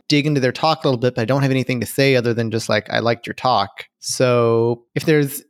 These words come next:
any sort of side trails I had to cut for the talk,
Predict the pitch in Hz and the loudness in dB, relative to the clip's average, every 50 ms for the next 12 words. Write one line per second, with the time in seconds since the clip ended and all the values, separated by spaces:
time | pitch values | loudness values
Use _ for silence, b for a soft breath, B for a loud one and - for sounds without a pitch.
0 | _ _ _ - 170 170 175 175 170 165 165 160 151 - 160 143 131 123 - - | _ _ _ 0 2 2 4 4 4 4 4 2 2 2 2 0 0 0 -4 -6
1 | - - 156 151 160 160 160 156 143 - - 143 135 135 127 135 123 131 123 - | -2 0 2 2 4 2 2 0 -2 -2 0 2 2 2 2 0 -2 -2 -4 -8
2 | 110 - - - 135 - - - 190 180 170 - - 196 190 202 220 - - | -10 -8 -4 -2 -2 -2 -2 -2 -4 -4 -2 -2 0 0 0 0 -2 -4 -8